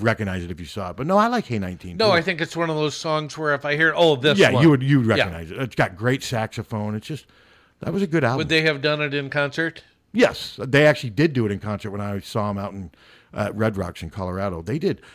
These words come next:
Speaker 1: I mean, they played for about an hour and forty-five minutes, and they played, I remember, I think they played close to seventeen songs.
Speaker 2: I'll bet that was an awesome
Speaker 1: It was.
Speaker 2: venue.
Speaker 1: It rain. Oh, have you, have you ever been to Red Rocks?
Speaker 2: Uh, not for a concert. We've
Speaker 1: That's a
Speaker 2: checked
Speaker 1: bucket
Speaker 2: it
Speaker 1: list
Speaker 2: out.
Speaker 1: thing you and Ann need to
Speaker 2: Yeah.
Speaker 1: do.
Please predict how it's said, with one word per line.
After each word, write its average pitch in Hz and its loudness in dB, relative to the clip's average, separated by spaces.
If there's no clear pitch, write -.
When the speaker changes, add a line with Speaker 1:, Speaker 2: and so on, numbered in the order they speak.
Speaker 1:
I - -10
mean, 123 0
they 139 2
played 202 0
for 156 2
about 110 4
an 107 0
hour 151 4
and 139 0
forty-five 135 0
minutes, 113 -4
and 107 -4
they 139 -2
played, 143 -4
I 107 -4
remember, 160 -2
I 147 2
think 147 -6
they 143 -2
played 135 -4
close 131 -4
to - -14
seventeen 113 -8
songs. 87 -12
Speaker 2:
I'll 143 -14
bet 143 -6
that 139 0
was 135 -6
an 117 -14
awesome 110 -8
Speaker 1:
It 185 2
was. 175 10
Speaker 2:
venue. 127 2
Speaker 1:
It 185 6
rain. 156 6
Oh, 123 6
have 127 -2
you, 139 -4
have 110 -2
you 135 4
ever 156 2
been 120 4
to 135 4
Red 131 4
Rocks? 156 -2
Speaker 2:
Uh, 147 2
not 160 0
for 160 -2
a 143 0
concert. 156 -4
We've 131 -4
Speaker 1:
That's 160 2
a 147 -2
Speaker 2:
checked 117 -6
Speaker 1:
bucket 139 4
Speaker 2:
it 139 -2
Speaker 1:
list 147 6
Speaker 2:
out. 117 2
Speaker 1:
thing 123 0
you 117 2
and 107 0
Ann 104 -2
need 95 -10
to 131 -10
Speaker 2:
Yeah. 127 0
Speaker 1:
do. 73 -12